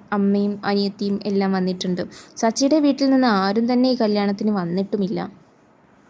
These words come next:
ഒരു ഭാഗത്ത് നമ്മുടെ ശ്രുതിയുടെ കുറേ കള്ളത്തരങ്ങളും എല്ലാം വളരെ ഗംഭീരമായിട്ട് തന്നെ മുന്നോട്ട് പോയിക്കൊണ്ടിരിക്കുകയാണ്.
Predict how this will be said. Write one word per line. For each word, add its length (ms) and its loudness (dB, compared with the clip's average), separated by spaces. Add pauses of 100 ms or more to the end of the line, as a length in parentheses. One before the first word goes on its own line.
(1400)
ഒരു 180 4
ഭാഗത്ത് 380 2
നമ്മുടെ 500 4
ശ്രുതിയുടെ 560 0
കുറേ 260 0
കള്ളത്തരങ്ങളും 760 2
എല്ലാം 380 0 (420)
വളരെ 280 0
ഗംഭീരമായിട്ട് 680 0
തന്നെ 220 0
മുന്നോട്ട് 380 -2
പോയിക്കൊണ്ടിരിക്കുകയാണ്. 840 -2